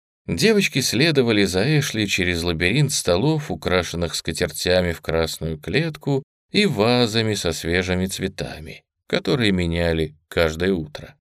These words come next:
Между белыми, как в фермерских домах, ставнями Стелла протянула шпагат и повесила на него фотографии постоянных клиентов с семьями. Было там и их фото.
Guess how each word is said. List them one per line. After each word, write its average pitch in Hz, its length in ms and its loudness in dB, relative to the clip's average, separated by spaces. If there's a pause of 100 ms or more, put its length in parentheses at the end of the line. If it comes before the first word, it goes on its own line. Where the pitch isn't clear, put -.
(260)
Между 165 460 4
белыми, 165 600 6
как 98 260 4
в - 40 -10
фермерских 98 800 4
домах, 87 420 4
ставнями 151 800 2
Стелла 202 500 4
протянула 143 640 2
шпагат 92 640 0 (260)
и 208 140 2
повесила 110 640 4
на 98 80 4
него 101 300 4
фотографии 113 720 2
постоянных 101 720 0
клиентов 87 640 -2
с - 40 -8
семьями. - 760 -4 (420)
Было 233 340 4
там 202 320 4
и 165 300 4
их 95 120 -2
фото. 87 500 -2